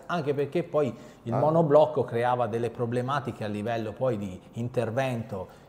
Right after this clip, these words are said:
Speaker 1: in fase di revisione o di qualsiasi necessità, perché bisogna far saltare il vetro,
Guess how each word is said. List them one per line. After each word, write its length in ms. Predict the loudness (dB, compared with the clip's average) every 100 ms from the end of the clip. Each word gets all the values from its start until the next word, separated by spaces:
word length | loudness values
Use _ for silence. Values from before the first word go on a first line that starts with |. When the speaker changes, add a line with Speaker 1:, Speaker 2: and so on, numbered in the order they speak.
| -10
Speaker 1:
in 100 | -6
fase 340 | -4 -2 -2
di 140 | -2
revisione 760 | -4 -4 -6 2 6 6 6 -2
o 100 | -4
di 100 | -4
qualsiasi 480 | -4 -4 -4 -4 -4
necessità, 600 | -6 -6 -4 -2 0 0
perché 240 | -2 -6
bisogna 340 | -8 -8 -8 -8
far 300 | -4 -2 -2
saltare 420 | -6 -4 -2 -2
il 140 | 0
vetro, 460 | 2 2 2 0 -6